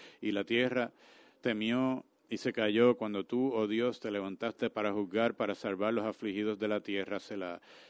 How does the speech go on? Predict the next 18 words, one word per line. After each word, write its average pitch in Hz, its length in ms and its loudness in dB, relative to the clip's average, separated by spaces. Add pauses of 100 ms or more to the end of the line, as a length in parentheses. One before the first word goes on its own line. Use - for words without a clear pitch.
(840)
Ciertamente 127 760 0
tu 107 180 -4
ira 135 420 -2 (400)
contra 117 360 -2
los 110 160 -6
hombres 127 480 -2
te 110 100 -8
trae 110 240 -4
alabanza 117 560 -4
y 110 40 -2
los - 420 -6 (1080)
sobrevivientes 113 960 0
de 104 200 -2
tu 104 160 -4
ira, 127 360 -2 (1200)
eh, 107 200 -2
son 107 240 -6
restringidos". 101 920 -8